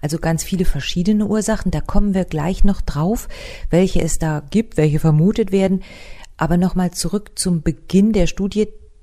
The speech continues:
Auslöser war, dass Sie festgestellt haben, dass die Behandlung offensichtlich gar nicht gut ist. Also Sie haben gesagt, die konservative Behandlung, also jetzt ohne operative Eingriffe, die nützt gar nichts. Kann das sein?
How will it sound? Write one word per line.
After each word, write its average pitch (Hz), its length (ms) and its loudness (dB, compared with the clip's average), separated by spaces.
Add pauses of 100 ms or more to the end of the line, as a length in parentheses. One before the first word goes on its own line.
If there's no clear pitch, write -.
(440)
Auslöser 196 840 2
war, 147 300 -2
dass 190 160 -4
Sie 165 80 -6
festgestellt 185 720 -2
haben, 180 240 -2
dass 170 180 -2
die - 120 -14
Behandlung 185 880 0 (460)
offensichtlich 156 760 -4 (520)
gar 147 180 0
nicht 143 180 -6
gut 147 220 -6
ist. - 260 -8
Also 139 180 -4
Sie 135 160 -2
haben 156 140 2
gesagt, 151 460 0
die 143 160 -6 (680)
konservative 175 680 2
Behandlung, 170 460 0
also 135 200 -2
jetzt - 260 -6
ohne 170 280 4
operative 135 580 -2
Eingriffe, 170 640 0 (640)
die 143 100 -6 (120)
nützt - 360 -4
gar 110 240 0
nichts. - 480 0 (200)
Kann 139 160 -4
das 123 160 0
sein? 131 280 0